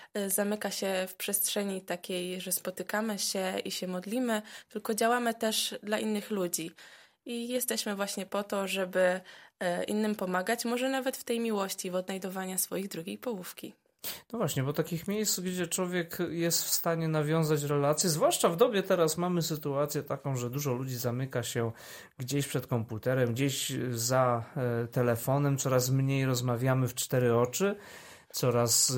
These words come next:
Speaker 2: trudniej też nam taką rozmowę chociażby zacząć, skoro wszyscy wpatrzeni w telefon. Nie wiem, czy wy to tak odbieracie.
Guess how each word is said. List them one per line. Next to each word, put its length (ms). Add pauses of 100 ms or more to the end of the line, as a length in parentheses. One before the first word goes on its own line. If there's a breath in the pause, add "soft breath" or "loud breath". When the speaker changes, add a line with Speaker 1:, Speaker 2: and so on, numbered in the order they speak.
(160)
Speaker 2:
trudniej 380
też 220
nam 200
taką 360
rozmowę 720
chociażby 600
zacząć, 540 (160)
skoro 340
wszyscy 340
wpatrzeni 540
w 80
telefon. 400
Nie 80
wiem, 80
czy 120
wy 100
to 160
tak 220
odbieracie. 520